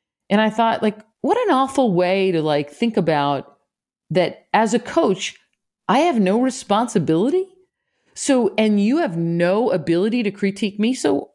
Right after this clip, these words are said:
I thought, what if you walk into a locker room and you said, "Hey, we struggled today. What are the ways in which I could have supported you better? Do you think we prepared? Could I have called a timeout a different place? Where are the ways that I could have supported you?"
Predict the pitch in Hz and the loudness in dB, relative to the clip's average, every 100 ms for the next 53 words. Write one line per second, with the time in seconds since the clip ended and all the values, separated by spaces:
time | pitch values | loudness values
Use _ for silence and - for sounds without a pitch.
0 | _ 269 311 349 208 320 480 508 311 233 | _ -2 2 0 2 0 -2 0 0 0
1 | 269 330 277 - 180 156 180 240 202 180 | 0 -2 -2 0 0 2 -2 0 -2 0
2 | 165 160 165 - 175 160 160 156 - _ | -2 -4 -6 -2 2 2 0 -2 -10 _
3 | _ 254 247 156 165 240 - 214 220 196 | _ 0 2 0 0 0 0 0 0 -2
4 | - 151 143 160 254 320 233 226 220 214 | 0 0 0 0 0 0 0 0 0 0
5 | 196 196 180 185 175 - 160 175 170 156 | -2 -2 -2 -2 -4 -6 -2 0 0 0
6 | 170 123 127 - - _ _ _ _ 196 | -2 -2 -2 -4 -10 _ _ _ _ 2
7 | 220 220 226 214 202 190 180 196 220 208 | 4 2 2 0 -2 0 0 2 0 -2
8 | 208 _ _ _ _ 202 185 185 - 196 | -8 _ _ _ _ 0 2 0 0 0
9 | 190 190 196 190 208 220 196 175 170 151 | 0 0 -2 0 0 0 0 -2 -4 -6
10 | 147 135 - 143 180 233 262 214 185 196 | -4 -4 -4 -2 0 2 2 2 2 0
11 | 202 185 170 196 170 - 147 - 147 147 | 0 -2 -2 -2 -4 -6 -8 -2 0 0
12 | 139 - - | -4 -10 -10